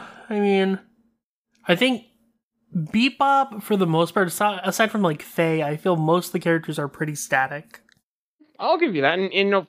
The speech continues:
Speaker 2: Faye is well developed, it's just she's also annoying. <laughs>
Speaker 1: I like Faye, so I, I would disagree there. <laughs>
Speaker 2: Fair enough. I mean, to each their own. She's a little too selfish for my takes, but, you know, it's, it's like all the worst parts of Fujiko without the charm.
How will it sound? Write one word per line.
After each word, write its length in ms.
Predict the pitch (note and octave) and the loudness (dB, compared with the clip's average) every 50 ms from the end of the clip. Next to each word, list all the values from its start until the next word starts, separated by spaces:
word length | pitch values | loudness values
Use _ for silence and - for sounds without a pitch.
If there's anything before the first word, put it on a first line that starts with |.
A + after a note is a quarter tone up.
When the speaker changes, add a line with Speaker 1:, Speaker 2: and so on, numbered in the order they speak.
| _ - | _ -2
Speaker 2:
Faye 260 | F3+ E3+ F3 F3+ F#3+ | 0 2 4 4 4
is 180 | G3 G3 - - | 2 2 0 0
well 180 | F3+ E3+ E3 | 0 0 2
developed, 440 | D#3 C3+ B2+ E3+ F#3+ F3 D#3 - - | 0 0 0 2 2 2 2 0 -4
it's 100 | A#2 - | -8 -6
just 160 | - G#2+ - | -6 -8 -6
she's 160 | - G#2 G2+ | -6 -4 0
also 260 | G2 E2+ D#2+ - - D2+ | 0 -2 -2 -2 -6 -4
annoying. 400 | D#2+ G2 F2+ - - - - - - - - _ - G#3+ F3 - | -2 -2 -4 -4 -6 -8 -12 -14 -16 -20 -20 _ -2 -2 -2 2
<laughs> 160 | - - A#3 - _ _ _ _ _ _ _ _ _ _ _ _ _ _ _ - | 2 2 2 0 _ _ _ _ _ _ _ _ _ _ _ _ _ _ _ 0
Speaker 1:
I 120 | B3+ B3+ | 0 2
like 240 | A#3+ F#3+ E3 D#3+ - | 2 2 0 0 -2
Faye, 380 | - D3 C3+ C#3 C#3+ D3 D3+ D3+ | -4 -2 -2 -2 -4 -4 -6 -8
so 440 | - - E3 D3 C#3+ C#3+ C#3+ C#3+ - | -4 -2 0 0 2 0 0 -2 -2
I, 60 | - D#3 | -4 -4
I 160 | D#3+ D#3+ D#3+ | -2 -2 0
would 160 | D#3+ F3 E3 | 0 0 0
disagree 400 | E3+ E3+ - - F3+ F3+ F3+ F3+ | 0 -2 -2 -2 0 0 0 0
there. 240 | D#3+ D3 C#3+ D#3 - - - - - - | 0 -2 -2 -2 -4 -4 -6 -14 -16 -18
<laughs> 240 | _ _ _ _ - | _ _ _ _ -4
Speaker 2:
Fair 180 | - G#4 A4 G4+ | 0 2 2 4
enough. 260 | C4+ G#3 G#3+ A#3+ A#3 - - | 4 4 4 2 0 0 -2
I 60 | G3+ | 0
mean, 300 | G3 G#3 G#3 G#3+ G#3+ A3+ - | 2 2 2 2 -2 -4 -2
to 120 | - D#3+ | 0 2
each 200 | F3 G3 F#3+ - | 2 2 0 0
their 180 | G#3 G3 F#3 F3+ | 2 2 4 4
own. 400 | F3+ F3 F3+ G3 A3 A#3 A3+ A#3 - - - - _ _ _ _ _ _ _ | 4 4 4 4 2 2 0 -4 -8 -18 -20 -20 _ _ _ _ _ _ _
She's 180 | - - E3 | -12 -8 -4
a 60 | E3 E3 | -2 2
little 180 | F3 F3+ F3 | 2 2 2
too 220 | E3+ - - F3 F3 | 0 0 0 -2 0
selfish 440 | - - E3+ D3+ D3+ - D#3 - | 0 0 0 0 0 0 -2 -2
for 60 | - C#3 | -2 0
my 160 | C3 C#3 C3+ | 0 0 0
takes, 460 | B2 C#3 A#2+ B2 D#3 - - - - | 2 2 2 2 2 0 -4 -12 -4
but, 260 | - A2 G#2+ G#2+ G#2+ - _ _ _ _ - | -2 0 0 -2 -2 -8 _ _ _ _ -4
you 120 | - C#3 B2+ | -2 0 2
know, 340 | A#2 A2 G#2+ A2 A2+ A2 | 2 2 0 0 -2 -2
it's, 180 | E2 C3+ D3 D3 | -2 -2 -2 0
it's 160 | D3 E3 D3+ - | 0 -2 0 0
like 240 | G#3 G3 F#3 - | 0 0 0 0
all 200 | F3+ D#3+ F3 F3+ | 0 2 2 2
the 60 | E3+ D#3+ | 2 2
worst 280 | D3 C3+ C#3+ D#3 D3+ | 2 4 2 2 2
parts 180 | - E3 D#3+ - | 0 -2 0 -2
of 80 | E3+ | -4
Fujiko 420 | D3+ E3 D#3+ D#3 E3+ D#3 F#3 E3+ D3+ | -2 0 -2 -2 0 2 2 2 4
without 280 | C3+ B2+ B2 A#2+ A#2 | 2 2 0 -2 -2
the 40 | - | -4
charm. 360 | - - G#2 G2+ G#2+ A2+ A#2+ | -6 -4 -2 -2 -2 -4 -8